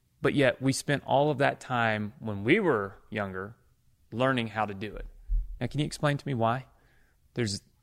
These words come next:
no reason whatsoever to do that other than someone tells us that we have to, right? So there are many companies now that are getting smarter, right? Google, Facebook, Apple, ours, many, many companies that are getting smarter.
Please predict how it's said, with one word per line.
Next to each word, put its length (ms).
no 220
reason 460
whatsoever 520
to 60
do 180
that 260
other 200
than 260
someone 480
tells 380
us 140
that 120
we 100
have 300
to, 160
right? 320
So 420
there 400
are 100
many 240
companies 480
now 220
that 100
are 60
getting 220
smarter, 480
right? 260
Google, 300
Facebook, 500
Apple, 380
ours, 420
many, 240
many 180
companies 400
that 100
are 60
getting 220
smarter. 440